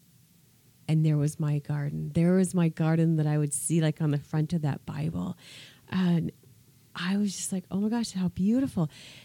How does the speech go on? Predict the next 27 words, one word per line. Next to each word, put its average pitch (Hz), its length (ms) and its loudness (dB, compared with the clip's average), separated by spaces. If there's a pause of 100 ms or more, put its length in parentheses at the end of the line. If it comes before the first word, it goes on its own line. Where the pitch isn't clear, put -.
(160)
And 180 100 4
I 175 40 8
looked 180 260 2
around, 165 500 2 (260)
and 156 160 2 (120)
all 196 220 2
these 269 220 2
people 262 340 0
were 185 160 4
down 180 380 2
on 214 180 4
their 180 180 2
knees, 220 460 2
like, 185 160 0 (140)
praying 240 440 0
or, 160 120 0
like, 160 260 0
thanking 240 400 2
me 165 160 6
or, 147 240 2
or 160 180 2
something 156 720 -2
or, 147 140 0
like, 143 260 -4
bowing 233 400 0
at 151 160 -2
me. 151 280 -2